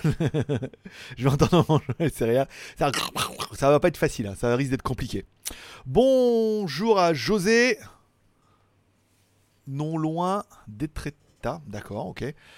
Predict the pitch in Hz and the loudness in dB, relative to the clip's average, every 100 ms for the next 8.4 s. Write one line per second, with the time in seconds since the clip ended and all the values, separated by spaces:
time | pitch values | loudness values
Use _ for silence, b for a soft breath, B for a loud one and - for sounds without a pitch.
0 | B B 131 139 139 139 135 131 131 127 | B B -2 0 2 2 2 2 2 2
1 | 127 123 123 123 120 120 117 120 127 135 | 0 0 0 -2 -2 -2 -4 -4 -4 -2
2 | 147 127 147 135 139 123 131 120 120 143 | 0 0 2 0 0 -4 -2 -2 0 -2
3 | 160 143 190 B B 180 202 185 202 208 | -2 -4 -10 B B 2 2 0 0 4
4 | 220 - 170 165 170 180 170 170 160 202 | 2 2 -2 0 2 2 0 0 -2 -2
5 | 175 156 110 92 _ _ _ _ _ _ | -2 -4 -6 -8 _ _ _ _ _ _
6 | _ _ _ - B B B 180 160 202 | _ _ _ -20 B B B 2 6 4
7 | 214 - 175 165 196 - 208 151 143 110 | 4 2 2 2 -2 -4 -6 -4 -4 -6
8 | 101 - - - | -10 -12 -14 -16